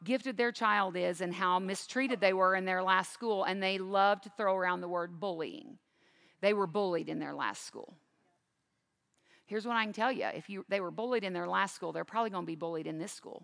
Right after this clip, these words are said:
Why? Because I can tell by the way you walked in that you've come in with an expectation that they're gonna be bullied.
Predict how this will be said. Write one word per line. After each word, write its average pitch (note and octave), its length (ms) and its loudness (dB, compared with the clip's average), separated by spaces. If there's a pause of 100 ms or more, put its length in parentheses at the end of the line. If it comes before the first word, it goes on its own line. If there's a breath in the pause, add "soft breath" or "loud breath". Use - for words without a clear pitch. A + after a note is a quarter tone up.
(120)
Why? E3+ 400 2 (180 loud breath)
Because F#3 260 -6 (100)
I B3+ 140 8
can A3 140 -2
tell G#3 220 2
by G3+ 140 4
the G3 80 -2
way G#3 120 2
you A3 220 -4
walked A3 300 2
in C#4 160 2
that G3 100 -4
you've G3+ 160 -6
come G#3+ 180 -2
in G#3 140 -2
with G#3 140 -2
an G3+ 80 -4
expectation G3 1300 -2 (1120)
that B3+ 100 6
they're C#4 160 6
gonna B3 160 0
be B3 120 -2
bullied. B3 600 -2